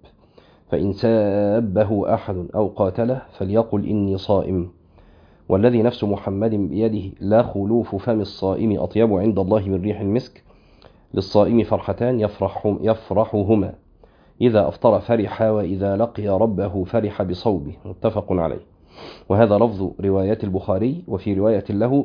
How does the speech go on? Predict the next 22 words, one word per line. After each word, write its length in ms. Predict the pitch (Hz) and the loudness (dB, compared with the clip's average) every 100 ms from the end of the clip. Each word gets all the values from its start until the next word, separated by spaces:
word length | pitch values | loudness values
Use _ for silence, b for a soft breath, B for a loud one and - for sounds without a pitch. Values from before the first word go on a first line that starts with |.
| - | -2
"يترك 540 | 90 110 110 98 98 87 | 0 0 0 -6 -4 -4
طعامه 520 | 101 98 110 95 95 | 0 0 0 0 -4
وشرابه 540 | 92 98 98 104 95 | -4 -2 0 0 0
وشهوته 680 | 92 90 92 98 117 127 131 | -2 -2 -4 -2 -2 0 0
من 260 | 127 120 95 | 0 0 -2
أجلي، 320 | 123 90 73 - _ b b b b - | -2 -4 -6 -14 _ b b b b -6
الصيام 440 | - 107 120 120 | -4 2 4 4
لي 120 | 107 120 | 2 2
وأنا 340 | 107 101 80 | 2 0 -2
أجزي 340 | 113 98 98 | -4 -4 -4
به، 180 | 104 131 - | -4 -6 -6
والحسنة 440 | 101 92 120 110 101 | -8 -4 -4 -2 -2
بعشر 460 | 101 95 - 95 | -2 -2 -2 -4
أمثالها". 500 | 85 - 101 85 - - - b b b b | -4 -2 -2 -2 -8 -20 -20 b b b b
وفي 200 | 95 123 | 0 4
رواية 280 | 107 113 107 104 | 6 4 2 0
لمسلم: 500 | 101 113 - 127 123 | -2 -4 -2 -4 -4
"كل 200 | - 117 | -2 0
عمل 300 | 104 113 107 | 2 2 2
ابن 240 | 104 95 95 | 0 -2 -2
آدم 440 | 107 104 98 85 - - | 0 0 0 -4 -8 -6
يضاعف 600 | 95 104 117 104 - | 0 4 6 4 0